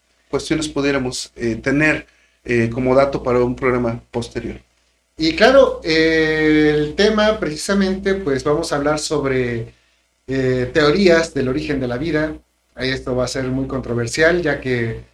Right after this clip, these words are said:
Speaker 2: eh, habrá personas que tengan una postura más creacionista, otras más científica, otra más conspiranoica incluso. Hay de todo, pero bueno, el día de hoy tenemos a un invitadazo que nos puede dar también muchos datos al respecto,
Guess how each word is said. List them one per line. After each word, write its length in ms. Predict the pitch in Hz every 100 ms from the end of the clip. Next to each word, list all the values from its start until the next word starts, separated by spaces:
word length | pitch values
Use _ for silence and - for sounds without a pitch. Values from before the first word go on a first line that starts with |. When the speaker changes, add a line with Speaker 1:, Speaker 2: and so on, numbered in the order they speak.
| _ _ -
Speaker 2:
eh, 720 | 120 120 117 113 110 113 113
habrá 300 | 120 135 113 -
personas 480 | 127 143 139 131
que 80 | -
tengan 300 | 117 131 127
una 260 | 127 127 120
postura 380 | 120 - 127 120
más 200 | 123 -
creacionista, 760 | 117 - - 113 147 - 147 139
otras 240 | 135 117
más 120 | 120
científica, 840 | 120 110 - 156 156 - 143 143 - _ _
otra 320 | 131 127 131
más 640 | 127 131 131 127 123 - - _ _ _ -
conspiranoica 720 | 143 131 127 110 120 160 156
incluso. 520 | 135 143 151 175 175 - _ _ _ -
Hay 160 | 175
de 120 | 180
todo, 340 | - 180 151 -
pero 160 | 143
bueno, 260 | 147 165 139
el 100 | 139
día 120 | 160
de 60 | 170
hoy 120 | 175
tenemos 680 | 170 156 160 165 160 - -
a 240 | 135 135 139
un 140 | 165
invitadazo 600 | 160 147 143 143 165 180
que 100 | 156
nos 120 | 131 123
puede 260 | 143 139
dar 180 | 131 135
también 240 | 120 123 143
muchos 280 | 196 190 139
datos 280 | 156 151
al 100 | 123
respecto, 580 | 120 - 156 156 175 175